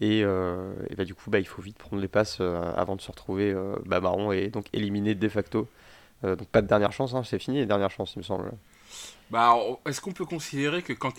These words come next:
Speaker 2: si quelqu'un se trouve en face à face,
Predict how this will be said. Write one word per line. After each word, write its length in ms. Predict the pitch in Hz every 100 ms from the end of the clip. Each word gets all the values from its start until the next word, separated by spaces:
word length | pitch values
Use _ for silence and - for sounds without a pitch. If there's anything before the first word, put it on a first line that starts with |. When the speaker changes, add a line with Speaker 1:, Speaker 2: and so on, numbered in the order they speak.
| -
Speaker 2:
si 240 | - 151
quelqu'un 540 | 143 139 - 151 156 139
se 140 | -
trouve 440 | 120 - 139 117 113
en 80 | 104
face 260 | 113 120 127
à 60 |
face, 480 | 110 131 131 - -